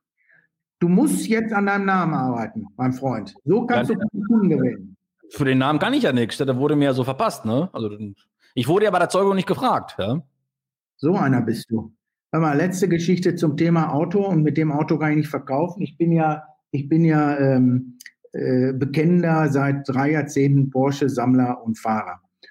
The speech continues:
Speaker 1: Und dann hab ich mal, weil in Deutschland ist es ja so, das ist ja schwierig, du, du darfst ja eigentlich auch nicht mit Porsche, ne? Dann kannst ja froh sein, musst du woanders parken oder kannst ja froh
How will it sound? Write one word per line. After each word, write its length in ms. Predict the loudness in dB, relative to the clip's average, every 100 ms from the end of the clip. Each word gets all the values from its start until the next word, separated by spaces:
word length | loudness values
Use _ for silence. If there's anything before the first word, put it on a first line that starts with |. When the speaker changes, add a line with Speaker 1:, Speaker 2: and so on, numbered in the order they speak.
| _ -2
Speaker 1:
Und 80 | 0
dann 180 | 2
hab 160 | 0 0
ich 160 | 0 2
mal, 300 | 2 2 2
weil 140 | 2
in 120 | 2
Deutschland 460 | 2 0 0 0 0
ist 100 | 0
es 140 | 0
ja 160 | 0 2
so, 180 | 2 2
das 220 | 2 0
ist 140 | 0
ja 100 | -2
schwierig, 420 | -2 0 2 2
du, 140 | 0 -2
du 240 | -4 -10
darfst 340 | -4 -2 -2 -4
ja 120 | -2
eigentlich 260 | 0 0
auch 100 | 0
nicht 140 | -2 -2
mit 180 | -2 -2
Porsche, 400 | -6 -6 -10 -4
ne? 140 | 0
Dann 260 | 2 0 -2 -6
kannst 220 | -4 -2
ja 80 | -4
froh 300 | -2 0 2
sein, 360 | 2 2 0 -4 _ _ _ -16 -16 -16 -20 -20 _ _
musst 220 | -2 0
du 80 | 2
woanders 420 | 2 2 0 0
parken 380 | 0 -2 -2 0
oder 160 | 0 0
kannst 240 | -2 -2
ja 80 | -2
froh 180 | 0